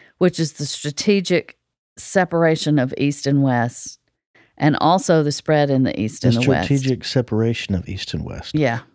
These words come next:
Speaker 2: Oh, because of Rome and Constantinople
Speaker 1: Yeah,
Speaker 2: being
Speaker 1: and,
Speaker 2: East and
Speaker 1: and that's
Speaker 2: West.
Speaker 1: gonna play out in some very definite ways. But here's an important thing to remember. That city, Constantinople, that is now called Istanbul, it became Christian when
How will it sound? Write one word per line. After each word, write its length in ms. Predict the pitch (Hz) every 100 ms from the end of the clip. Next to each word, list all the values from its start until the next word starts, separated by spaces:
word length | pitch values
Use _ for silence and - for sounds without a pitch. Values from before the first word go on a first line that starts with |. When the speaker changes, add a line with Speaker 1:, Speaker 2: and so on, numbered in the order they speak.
| _
Speaker 2:
Oh, 100 | 147
because 320 | 123 123 117
of 180 | 107 95
Rome 280 | 110 107 101
and 120 | 95
Constantinople 680 | - 98 90 87 - 92 90
Speaker 1:
Yeah, 340 | 170 180 147 127
Speaker 2:
being 100 | -
Speaker 1:
and, 100 | 170
Speaker 2:
East 120 | -
and 60 | 170
Speaker 1:
and 160 | 196
that's 140 | 214 226
Speaker 2:
West. 80 |
Speaker 1:
gonna 140 | - 214
play 320 | - 208 202
out 240 | 240 220
in 120 | 165 160
some 160 | 165
very 220 | 170 175
definite 460 | 160 165 160 151 -
ways. 580 | 160 147 127 120 151 - _ _ - - -
But 120 | - 180
here's 220 | 247 254
an 60 | 247
important 360 | 196 208 180
thing 140 | 196 180
to 80 | 160
remember. 520 | 165 170 151 120 - - - _
That 200 | 196 185
city, 260 | - 269 208
Constantinople, 1040 | 185 185 - 170 165 170 170 160 127 127
that 180 | 143 143
is 120 | 147
now 200 | 156 160
called 260 | 160 143 -
Istanbul, 680 | 160 - 175 170 175 185 - - - _ _ _ _ -
it 160 | 202 214
became 400 | 202 247 262 247
Christian 800 | - 247 240 - 147 139 147 165
when 340 | 175 165 156